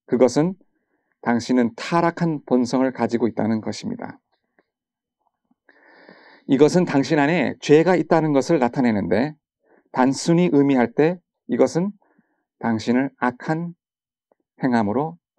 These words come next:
굴복시킵니다. 이러한 악을 행하는 성향은 하나님을 불순종하는 길로 당신을 인도합니다. 자, 기독교 신앙에서 필수적인 것을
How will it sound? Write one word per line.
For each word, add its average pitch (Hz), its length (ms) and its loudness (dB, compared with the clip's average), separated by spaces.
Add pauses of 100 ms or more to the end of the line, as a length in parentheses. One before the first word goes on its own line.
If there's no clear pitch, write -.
굴복시킵니다. - 920 -6 (960)
이러한 175 580 2 (180)
악을 165 320 2
행하는 170 520 -2
성향은 127 580 -2 (500)
하나님을 120 560 0
불순종하는 156 880 -2
길로 147 500 0
당신을 117 560 -2
인도합니다. 104 760 -4 (1600)
자, 107 380 -4 (800)
기독교 170 360 4
신앙에서 156 760 0 (180)
필수적인 175 600 0
것을 135 380 2